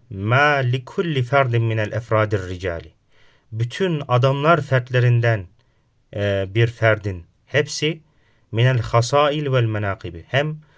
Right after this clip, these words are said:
hasletler, özellikler cihetinden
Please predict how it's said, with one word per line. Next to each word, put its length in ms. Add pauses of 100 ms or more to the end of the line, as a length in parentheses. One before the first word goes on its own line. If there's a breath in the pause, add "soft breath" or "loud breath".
(120)
hasletler, 640
özellikler 760
cihetinden 640